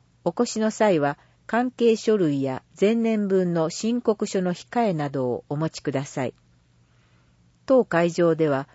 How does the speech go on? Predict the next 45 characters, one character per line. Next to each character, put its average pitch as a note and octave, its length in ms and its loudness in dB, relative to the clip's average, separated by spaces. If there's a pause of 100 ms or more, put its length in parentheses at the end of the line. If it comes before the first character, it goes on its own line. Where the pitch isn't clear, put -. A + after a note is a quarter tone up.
(200)
ご E3+ 140 0
不 A#3 180 -2
明 A3+ 220 0
な G3+ 160 -2
点 F#3 260 -2
に F3+ 160 -2
つ - 140 -6
い D3 100 -2
て - 300 -6 (220)
質 - 300 -8
問 F#3 260 0
や D#3+ 240 -2
確 F#3 280 -4
認 G#3+ 280 -2
を F3+ 120 -2
し - 140 -16
て D#3+ 120 -2
い D#3+ 120 -2
た D3 120 -4
だ C3+ 140 -8
き、 - 220 -12 (460)
ご F#3+ 100 0
自 G#3 120 -2
身 F#3 360 -2
の C#3 120 -4
ス - 180 -8
マ G#3 180 0
ー - 40 0
ト G3 140 -2
フ E3+ 140 -2
ォ D3 40 -2
ン C#3 120 -4
や C3+ 180 -8 (280)
会 G#3+ 220 0
場 G3 220 4
内 D3 220 -2
の C3 140 -6
パ D#3+ 160 -6
ソ G#3+ 160 -4
コ G#3 180 -2
ン F3+ 140 -2
を E3 60 -2
使 D#3+ 220 -8
用 D3 180 -2
し、 C#3 300 -10